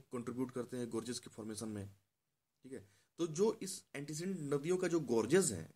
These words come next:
ये जो है इनका एविडेंस है कि ये एंटीसीडेंट है और ये माउंटेन के बनने से पहले से बने हुए हैं। नेक्स्ट पॉइंट देखते हैं, many of the Himalayan rivers existed even before the Himalayan ranges were uplifted। ये कह रहा है कि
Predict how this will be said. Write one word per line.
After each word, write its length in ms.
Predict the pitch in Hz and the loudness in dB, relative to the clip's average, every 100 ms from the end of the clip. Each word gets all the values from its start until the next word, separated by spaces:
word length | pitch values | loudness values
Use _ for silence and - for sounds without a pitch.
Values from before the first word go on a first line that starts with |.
| 120 | -6
ये 160 | 156 | -4
जो 180 | 170 175 | 2 4
है 280 | 160 170 160 135 | 4 4 -2 -4
इनका 400 | 151 156 156 151 - | 0 2 4 2 0
एविडेंस 400 | 127 151 156 - | 0 4 4 2
है 100 | 76 - _ _ | -4 -10 _ _
कि 80 | 117 | -4
ये 140 | 131 175 - | -2 -2 -4
एंटीसीडेंट 560 | 110 117 120 135 156 175 | -8 -6 -6 0 0 4
है 60 | |
और 140 | 156 131 | 2 4
ये 80 | 135 | 2
माउंटेन 380 | 113 117 135 | 2 2 0
के 160 | 139 220 - - | 0 -4 -8 -8
बनने 320 | 110 127 151 | -6 -2 -2
से 160 | 160 269 - _ _ | -2 -4 -6 _ _
पहले 180 | 127 139 | -4 -2
से 100 | 110 | -2
बने 180 | 85 80 | -6 -8
हुए 120 | 76 | -8
हैं। 160 | 80 _ _ _ - | -12 _ _ _ -20
नेक्स्ट 180 | 113 - | -18 -10
पॉइंट 200 | 113 110 | -8 -8
देखते 240 | 107 123 | -10 -14
हैं, 140 | 151 - _ _ _ | -16 -20 _ _ _
many 340 | 113 151 185 202 | 0 2 4 4
of 100 | 180 | 6
the 80 | 160 | 4
Himalayan 400 | 151 156 165 151 | 6 4 4 4
rivers 340 | 143 151 151 - | 6 6 4 -4
existed 520 | 117 127 135 165 - | -6 -4 -4 -4 -4
even 220 | 120 143 127 | 0 2 2
before 360 | 110 - 175 | -2 2 4
the 100 | 160 | 6
Himalayan 420 | 120 117 117 113 104 | 4 2 0 0 0
ranges 360 | 95 92 90 | -2 -2 -4
were 160 | 87 80 | -6 -8
uplifted। 420 | 82 78 76 - | -10 -16 -16 -18
ये 120 | 113 165 | -14 -14
कह 360 | _ _ 143 | _ _ -14
रहा 140 | 160 113 | -12 -10
है 120 | 117 | -12
कि 280 | - 147 | -12 -14